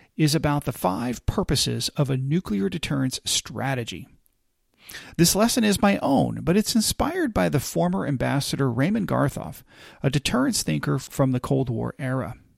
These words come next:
The cogent design and application of efforts to achieve deterrence requires learned thinkers who understand how deterrence should be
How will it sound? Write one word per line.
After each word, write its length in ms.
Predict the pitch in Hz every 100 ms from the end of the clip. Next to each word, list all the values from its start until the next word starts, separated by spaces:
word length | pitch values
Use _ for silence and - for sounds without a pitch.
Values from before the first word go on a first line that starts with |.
| _ -
The 80 |
cogent 500 | - - 302 - 294
design 760 | - 156 143 139 147 151 156 151
and 200 | 135 135 -
application 880 | 139 - - - 143 139 - - - _ _ _ _ _
of 160 | 151 135 -
efforts 460 | 170 226 240 -
to 160 | - 208
achieve 560 | - - - 165 165
deterrence 680 | 160 - - 131 123 127 -
requires 560 | 143 - 139 139 139 139
learned 460 | 139 180 254 220
thinkers 680 | - 240 285 - - - - _ _ - - - -
who 160 | 202
understand 680 | 185 214 220 - 190 190 160
how 260 | 170 170
deterrence 500 | 165 135 - 147 135
should 240 | - - 139
be 220 | 120